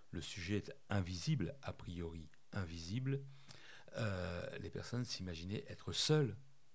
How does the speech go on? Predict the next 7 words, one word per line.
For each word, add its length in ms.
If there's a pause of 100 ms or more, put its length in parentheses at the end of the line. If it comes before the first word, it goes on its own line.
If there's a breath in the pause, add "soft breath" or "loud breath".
dans 80
l'entreprise. 500 (340 soft breath)
J-, 220
j'en 180
connais 280
pas 160
d'autres. 420